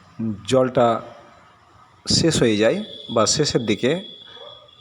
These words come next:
একদম পরিষ্কার স্বচ্ছ জলে, মিষ্টি জলে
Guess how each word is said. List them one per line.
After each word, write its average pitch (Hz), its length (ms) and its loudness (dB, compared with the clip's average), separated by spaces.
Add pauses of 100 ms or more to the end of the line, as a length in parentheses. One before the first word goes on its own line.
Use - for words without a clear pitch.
একদম 139 380 2
পরিষ্কার 139 420 2
স্বচ্ছ - 220 -2 (160)
জলে, 127 200 2 (1000)
মিষ্টি 131 380 2
জলে 127 260 4